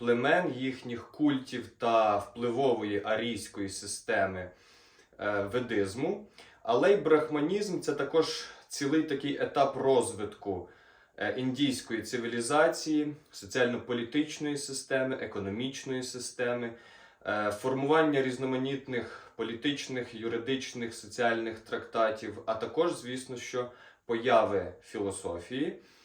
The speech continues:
яка якраз виникає в цей період, і бурхливий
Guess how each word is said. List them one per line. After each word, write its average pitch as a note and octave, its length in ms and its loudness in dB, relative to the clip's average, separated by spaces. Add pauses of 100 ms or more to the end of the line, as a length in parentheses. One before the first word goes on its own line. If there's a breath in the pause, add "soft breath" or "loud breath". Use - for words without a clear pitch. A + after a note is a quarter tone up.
(360 loud breath)
яка B2+ 600 4
якраз A#2 440 0
виникає B2 500 2
в A#2 60 -4
цей A#2+ 280 2
період, A#2 640 0 (100)
і E3+ 360 0
бурхливий A#2+ 920 0